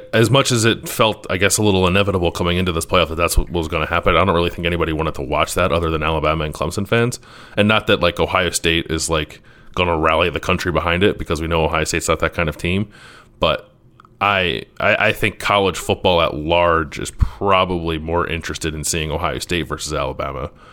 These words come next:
than Clemson versus Alabama Part Six or whatever it was going to be in the national championship. Um, you know, 'cause you want, like, at the point of the playoff is to get, like, different teams opportunities, and not that, like, Ohio State is third on the list of teams that have had opportunities behind Alabama and Clemson, so, like, they're not a brand new team,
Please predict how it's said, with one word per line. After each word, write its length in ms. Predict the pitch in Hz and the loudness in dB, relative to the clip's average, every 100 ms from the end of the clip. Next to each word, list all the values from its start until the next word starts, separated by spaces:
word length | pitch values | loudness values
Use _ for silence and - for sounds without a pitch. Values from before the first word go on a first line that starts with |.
| - | -8
than 160 | 80 | -6
Clemson 400 | 76 87 80 78 | -4 -4 -2 -4
versus 220 | 76 76 78 | -4 -4 -2
Alabama 440 | 78 71 76 67 | -2 -2 -4 -6
Part 400 | - - 73 - - - - | -6 -2 -2 -4 -14 -20 -10
Six 540 | - - - 82 - | -4 -2 0 -2 -4
or 60 | 78 | -6
whatever 220 | 76 76 | -6 -6
it 40 | 73 | -6
was 120 | 65 | -8
going 180 | - 71 | -8 -8
to 40 | |
be 220 | 71 62 - - - - - - | -8 -10 -12 -18 -20 -20 -20 -8
in 100 | - | -4
the 60 | 76 | -2
national 340 | 76 - - | -2 -4 -6
championship. 580 | - 73 - - - - - | -4 -6 -8 -8 -10 -10 -8
Um, 240 | 73 60 - - _ - - _ - - _ - - | -8 -8 -12 -20 _ -20 -20 _ -20 -20 _ -20 -14
you 80 | 90 | -6
know, 160 | 87 | -4
'cause 160 | 87 113 | -2 0
you 60 | 120 | 2
want, 180 | 120 | 2
like, 220 | 85 107 - | 0 -2 -2
at 140 | 110 | -4
the 80 | 113 | -4
point 280 | - 160 156 | 2 2 4
of 100 | 117 | 0
the 80 | 95 | 0
playoff 640 | 120 117 92 90 - - - _ _ _ - | 2 4 4 2 -2 -14 -20 _ _ _ -2
is 280 | 110 101 - | 0 0 -2
to 220 | 98 85 | -6 -6
get, 300 | - 95 92 - - | -2 -2 -2 -8 -4
like, 180 | 90 - | -4 -2
different 300 | 98 - 85 | -4 -4 -6
teams 280 | 101 95 80 | -4 -4 0
opportunities, 760 | 92 71 - 104 82 78 80 | 0 -2 -4 -4 -4 -6 -6
and 320 | - 85 82 | -6 -8 -10
not 220 | 80 87 - | -8 -6 -6
that, 200 | - - | -10 -10
like, 160 | 85 | -8
Ohio 260 | 82 98 95 | -2 0 0
State 300 | - 95 82 | 0 -2 -2
is 120 | 78 | -4
third 320 | - 98 92 | -2 0 0
on 60 | 85 | 0
the 80 | 80 | -4
list 220 | 90 - | -4 -4
of 80 | 78 | -6
teams 240 | 90 87 | -8 -8
that 80 | 76 | -8
have 100 | 73 | -4
had 160 | 85 82 | -2 -2
opportunities 580 | 82 - 92 90 78 | -2 -4 -6 -4 -6
behind 240 | 76 82 85 | -6 -4 -2
Alabama 340 | 87 85 82 | 0 0 -2
and 100 | 76 | -4
Clemson, 340 | - 90 92 95 | -4 -4 -4 -4
so, 100 | 73 | -4
like, 100 | 80 | -4
they're 120 | 87 | -4
not 100 | 85 | -4
a 40 | |
brand 280 | 78 87 87 | -2 0 0
new 120 | 85 98 | -2 -2
team, 320 | 113 117 | 0 0